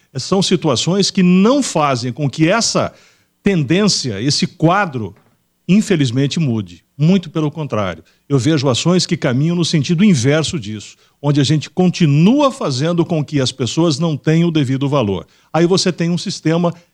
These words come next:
que é doente, uma sociedade problemática que cobra que a educação tem que ser alguma coisa exemplar. Só que, infelizmente, não consegue fazer isso,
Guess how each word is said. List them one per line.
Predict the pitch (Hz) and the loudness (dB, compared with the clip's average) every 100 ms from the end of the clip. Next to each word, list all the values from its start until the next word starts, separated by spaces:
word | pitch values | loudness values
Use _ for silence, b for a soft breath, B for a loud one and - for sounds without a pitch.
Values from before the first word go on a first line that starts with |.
| _ | _
que | 185 | -2
é | |
doente, | 175 196 135 - - _ _ _ _ _ | 0 -2 -4 -8 -18 _ _ _ _ _
uma | 135 | -2
sociedade | 165 - 151 120 113 98 110 | 0 2 2 2 0 -2 -4
problemática | 175 190 185 147 208 - - 214 B _ | -2 0 0 0 -2 -2 -4 -4 B _
que | 202 | -6
cobra | - 196 226 247 247 | -2 0 0 2 -2
que | - | 0
a | 190 | 0
educação | 160 170 151 - 214 240 | 0 0 -2 0 0 0
tem | 233 | -4
que | 208 - | -8 -8
ser | - 214 214 b _ | -2 -2 -2 b _
alguma | 156 185 156 | 0 2 0
coisa | - 160 180 170 | 0 2 2 2
exemplar. | 175 185 196 190 127 95 76 | 2 2 0 0 0 -2 -2
Só | 147 | -6
que, | - | -2
infelizmente, | 180 180 143 131 143 170 | -2 0 -2 -2 -4 -4
não | 175 | -2
consegue | 240 - 165 - | -2 0 -2 -2
fazer | 139 113 | -4 -2
isso, | 110 135 - | -2 -4 -6